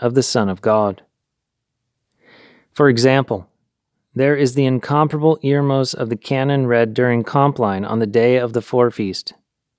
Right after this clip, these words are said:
unknown, unfortunately, to parish churches. "Be not amazed, O Mother, beholding me now as a babe,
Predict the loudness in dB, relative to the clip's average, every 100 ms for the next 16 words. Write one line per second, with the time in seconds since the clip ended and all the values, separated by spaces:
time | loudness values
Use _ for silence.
0 | _ -2 2 2 2 2 -2 -4 -6 -4
1 | -4 -4 -6 -6 -6 -8 -8 -10 -4 0
2 | 0 -2 -4 -4 -2 -4 -6 -10 _ _
3 | _ _ _ _ _ _ _ -20 -20 -20
4 | -20 _ _ 4 6 8 6 4 4 4
5 | 2 2 0 2 0 -2 -6 -12 _ -12
6 | -2 2 4 4 2 2 0 2 2 2
7 | 0 -4 0 2 2 0